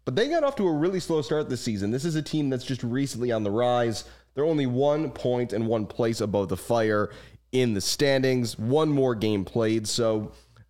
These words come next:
I, I do think we're gonna learn a lot, though. This is a, a, a step up from the Saint Louis team of these last two games. It's on the road. This is a, gonna be a real test of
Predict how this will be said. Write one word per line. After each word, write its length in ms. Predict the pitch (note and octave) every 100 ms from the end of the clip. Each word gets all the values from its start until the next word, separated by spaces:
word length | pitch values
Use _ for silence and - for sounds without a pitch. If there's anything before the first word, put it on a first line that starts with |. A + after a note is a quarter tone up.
| -
I, 80 | C3+
I 100 | D#3+
do 160 | D#3+ A#3+
think 180 | B3+ A3
we're 60 |
gonna 200 | A3 A3
learn 180 | A#3 G3
a 40 |
lot, 260 | B2+ A2 F#2
though. 180 | G#2+ G2+
This 180 | A#2+ C#3+
is 120 | C3+
a, 360 | C3+ C3 B2+ -
a, 120 | B2+ B2
a 80 | C3
step 460 | - - E3+ F3+
up 300 | B2 C#3 -
from 120 | - C3+
the 80 |
Saint 220 | B2 C3+ A#2+
Louis 220 | B2 A#2
team 360 | B2+ A2+ A2+ A2 - _ _
of 140 | A#2+ A#2
these 180 | A#2+ A2+
last 280 | B2 A#2+
two 100 | B2+
games. 360 | G#2+ A2+ A#2 A2
It's 140 | G2+ -
on 220 | D3 D#3
the 60 | D3
road. 520 | B2+ A#2+ A2+ A2+ A#2+ - -
This 320 | A#2 D3+ D#3+
is 140 | F3+ C#3+
a, 120 | C#3+
gonna 220 | C3 D3+
be 100 | C#3+
a 60 | C#3
real 320 | B2 C#3 C3
test 400 | - B2+ B2 -
of 280 | A2 G#2+